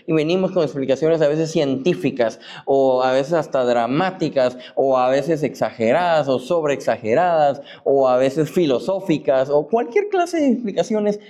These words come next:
necesita la gente. Y muchas veces nosotros estamos incluidos en ellos. Y <clears throat> dentro de todo eso, queremos saber el por qué antes de aceptar el para qué.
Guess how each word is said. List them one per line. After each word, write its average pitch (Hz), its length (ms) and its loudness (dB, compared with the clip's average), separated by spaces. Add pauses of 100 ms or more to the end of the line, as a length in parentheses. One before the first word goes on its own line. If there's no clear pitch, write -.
(120)
necesita 185 580 0
la 160 100 -4
gente. 185 460 -2 (220)
Y - 80 2
muchas 269 300 2
veces 277 200 0
nosotros 226 560 0
estamos 156 300 -2
incluidos 110 500 0
en 92 140 -12
ellos. - 360 -20 (1040)
Y - 520 -2 (220)
<clears throat> - 200 -14
dentro 175 540 0
de 175 100 0
todo 196 380 2
eso, 135 320 -2 (1300)
queremos 151 400 0
saber 143 220 0
el 147 160 -2
por 117 420 -4
qué 190 420 -6 (880)
antes 262 540 -2
de 247 80 2
aceptar 165 500 -2
el 156 220 -2
para 120 920 -10
qué. - 480 -6